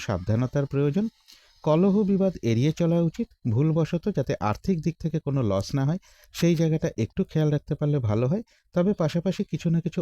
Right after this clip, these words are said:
অর্থ লাভের যোগও রয়েছে অথবা আর্থিক দিক থেকে কোনো শুভ যোগাযোগ চলে আসতে পারে।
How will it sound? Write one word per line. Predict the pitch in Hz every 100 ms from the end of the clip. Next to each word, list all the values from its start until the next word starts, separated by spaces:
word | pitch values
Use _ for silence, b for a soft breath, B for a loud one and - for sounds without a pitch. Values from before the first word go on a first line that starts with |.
| - 107
অর্থ | - 156
লাভের | 117 92 123 120
যোগও | 143 165 165
রয়েছে | 175 - 240 B B -
অথবা | 123 139 208 - 127
আর্থিক | 127 - 208 151
দিক | 117 -
থেকে | 147 226
কোনো | 147 147
শুভ | 123 107 127
যোগাযোগ | 101 101 180 -
চলে | 196 160 101
আসতে | - 95
পারে। | 87